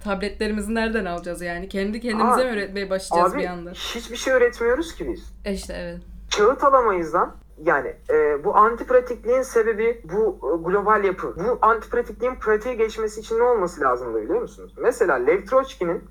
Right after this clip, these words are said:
Speaker 2: Stalin yerine başa gelmesi lazımdı.
Speaker 1: Kolay
Speaker 2: E,
Speaker 1: gelsin
Speaker 2: Lev
Speaker 1: Troçki'ye.
Speaker 2: Troçki bilmeyenler için çok kısa özet geçeyim Stalin'le kavgası arasında. Lev Troçki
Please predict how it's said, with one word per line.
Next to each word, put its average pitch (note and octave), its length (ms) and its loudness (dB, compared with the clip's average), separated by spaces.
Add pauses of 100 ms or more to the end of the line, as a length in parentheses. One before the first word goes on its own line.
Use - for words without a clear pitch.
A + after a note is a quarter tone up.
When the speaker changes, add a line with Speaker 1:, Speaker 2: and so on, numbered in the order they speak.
Speaker 2:
Stalin A#3 300 4
yerine G3 280 2
başa F#3+ 220 2
gelmesi B2+ 420 0
lazımdı. G2 340 -8 (360)
Speaker 1:
Kolay B3 260 6
Speaker 2:
E, - 20 4
Speaker 1:
gelsin G#3 320 0
Speaker 2:
Lev - 40 -10
Speaker 1:
Troçki'ye. F#3+ 200 0
Speaker 2:
Troçki G3 480 0
bilmeyenler G3 440 2
için D#3 200 -8
çok A3+ 260 0
kısa - 180 -2
özet E3+ 280 0
geçeyim C3 280 -8
Stalin'le C3+ 440 0
kavgası A#2+ 420 0
arasında. A#2 320 -2
Lev G3+ 300 0
Troçki A3+ 600 0